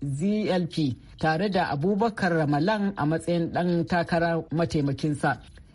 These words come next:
Sai Dumebu Kaciku, wani ɗan kasuwa wanda ya mallaki gidan talabijin na Root,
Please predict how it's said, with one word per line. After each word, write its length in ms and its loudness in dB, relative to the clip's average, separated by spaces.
Sai 380 0
Dumebu 840 2
Kaciku, 580 0
wani 280 2
ɗan 260 0
kasuwa 680 0
wanda 380 0
ya 120 2
mallaki 680 0
gidan 300 0
talabijin 540 0
na 80 2
Root, 340 0